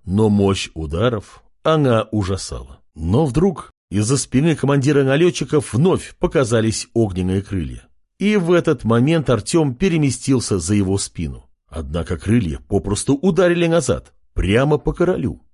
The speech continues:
Поток пламени был такой мощи, что даже магическая защита двадцатого уровня не справилась. Артем машинально призвал перед собой зомби, закрываясь ими. Вот только их хватило лишь на считанные секунды.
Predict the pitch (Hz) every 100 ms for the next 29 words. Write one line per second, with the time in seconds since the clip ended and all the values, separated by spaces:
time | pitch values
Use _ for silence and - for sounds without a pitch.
0 | _ _ _ 95 147 131 - 123 151 123
1 | 90 82 147 123 147 147 175 156 120 101
2 | - - - 98 101 131 113 104 135 156
3 | 185 170 - 147 120 135 - 180 165 104
4 | 123 - 156 143 139 139 - 196 131 78
5 | 69 71 107 - 120 95 67 - - -
6 | _ _ _ _ 110 120 - 175 127 98
7 | 117 135 127 147 113 78 - 107 110 143
8 | 123 135 131 - 120 131 95 113 160 127
9 | 131 92 110 127 120 104 90 90 - -
10 | 78 62 - _ _ _ 143 196 208 196
11 | 190 147 170 202 - 110 135 196 170 135
12 | 180 - 127 139 - 143 127 113 117 117
13 | 120 - 98 82 64